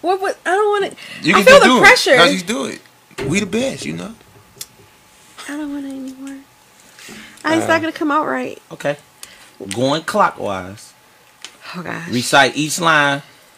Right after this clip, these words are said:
Speaker 3: from the Fresh Prince of Bel-Air theme song. First player to fuck up, drink.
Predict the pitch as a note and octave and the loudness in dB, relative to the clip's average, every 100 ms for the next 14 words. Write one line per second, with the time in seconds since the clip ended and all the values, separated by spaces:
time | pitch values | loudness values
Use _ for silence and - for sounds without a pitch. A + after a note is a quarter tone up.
0 | _ - C3+ B2 A#2 - D#3 D#3 - - | _ -6 -2 -2 -4 2 2 2 -2 -4
1 | E3 D3+ C#3 C#3+ C#3+ C#3+ C3+ - - E3+ | -2 -2 -2 0 2 0 -2 -2 2 2
2 | D#3 A#2+ C3+ A#2+ G2+ F#2 _ _ - C#3 | 2 -2 -4 -4 -6 -12 _ _ 0 0
3 | - - D3+ D3 C3 A2+ - - C#3 - | -2 -4 -2 0 -2 -8 -8 4 4 4
4 | D#3+ D3+ - _ - G2 A#2+ G#2+ | 0 0 -4 _ -18 -8 -6 -6